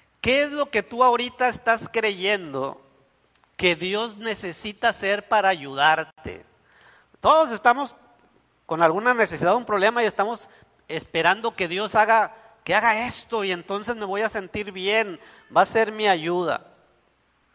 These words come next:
Y te pregunto, ¿tú crees que Dios está también considerando ayudarte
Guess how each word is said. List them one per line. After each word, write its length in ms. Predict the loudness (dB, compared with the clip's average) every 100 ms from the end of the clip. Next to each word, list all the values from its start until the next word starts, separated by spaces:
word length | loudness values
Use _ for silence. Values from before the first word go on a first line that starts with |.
| _ _ _ _ _
Y 120 | -12
te 160 | -8 -8
pregunto, 680 | -4 -4 -4 -4 -2 -2 -6 _ _ _ _ _ _ _ _ _ _ _ _ _ _ _ _ _ _ _ _ _ _ _ _ -12
¿tú 160 | -8
crees 280 | -2 0 0
que 140 | -4
Dios 260 | -4 -4 -8
está 280 | -6 -4 -2
también 460 | -2 -2 -6 -6
considerando 960 | -8 -12 -10 -6 0 2 0 -2 -8 -8 _ _
ayudarte 960 | -2 -2 2 4 4 2 -6 -4 -6 _